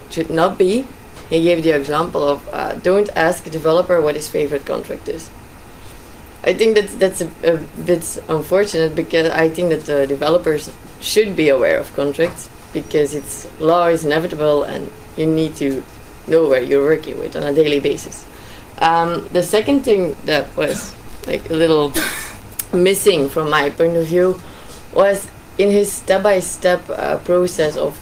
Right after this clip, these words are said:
what you should do when you join an open source project. He didn't mention, uh, the compliance, uh,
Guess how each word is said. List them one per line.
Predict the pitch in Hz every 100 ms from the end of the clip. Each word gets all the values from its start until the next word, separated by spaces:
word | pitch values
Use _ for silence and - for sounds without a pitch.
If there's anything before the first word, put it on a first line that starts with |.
| -
what | 175
you | 180 180
should | 160 160 147
do | 170 170
when | 165 156
you | 151 147
join | 160 156 143 113 - - -
an | 160
open | 156 147 143
source | 143 139
project. | - 170 185 202 190 - - - - -
He | 180
didn't | 170 202 226 202
mention, | 165 165 180 190 180 170 160 - - -
uh, | 156 147 - - -
the | 160 151 147
compliance, | 151 147 156 160 175 170 160 - -
uh, | 147 139